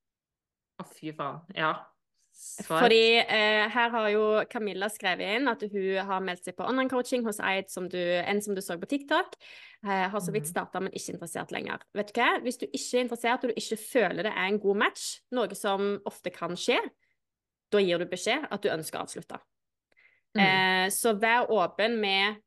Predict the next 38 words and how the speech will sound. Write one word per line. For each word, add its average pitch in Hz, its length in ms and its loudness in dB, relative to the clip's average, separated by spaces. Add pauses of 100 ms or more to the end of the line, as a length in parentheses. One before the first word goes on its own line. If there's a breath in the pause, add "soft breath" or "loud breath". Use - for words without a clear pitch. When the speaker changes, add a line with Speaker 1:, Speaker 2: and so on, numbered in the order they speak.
Speaker 2:
coachen 180 400 -6
din. 254 200 4 (520)
Gi 214 240 -2
beskjed 233 580 0
at, - 360 -8
og 214 100 0
det 247 140 2
er - 100 -18
ingenting, 208 320 -2
dere 247 180 -4
må 262 160 -4
aldri 220 240 0
liksom, 254 220 0
det - 300 -14
er 233 180 0
ikke 277 180 -8
farlig 214 480 0
å - 80 -2
gi 214 140 4
beskjed 214 400 0
om 208 120 0
at 202 180 -6 (100)
«jeg 214 140 -4
følte 196 320 -4
ikke 185 120 -6
at 196 80 -4
dette - 180 -14
var 185 80 -6
riktig 190 240 -4
match», 247 360 0
eller 190 160 0
«det 202 100 -8
kjennes 185 320 -6
ikke 190 160 -6
helt 196 160 -2
riktig 220 420 2
ut», 277 100 0
fordi 208 240 2